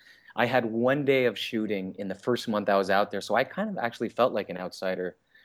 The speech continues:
which is funny 'cause Trent was kind of the outsider.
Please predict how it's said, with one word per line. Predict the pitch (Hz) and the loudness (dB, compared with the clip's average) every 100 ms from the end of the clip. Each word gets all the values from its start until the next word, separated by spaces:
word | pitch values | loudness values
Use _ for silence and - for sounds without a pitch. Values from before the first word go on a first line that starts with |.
| _ | _
which | 127 127 | 0 0
is | |
funny | - 147 117 | 4 4 4
'cause | 110 104 | 0 -4
Trent | - 117 110 - - | -2 -2 -2 -6 -8
was | 107 101 98 | -2 0 -2
kind | - 101 | -4 -4
of | 92 | -4
the | 95 95 | -2 -2
outsider. | 101 - 95 92 90 | -2 -4 -6 -6 -8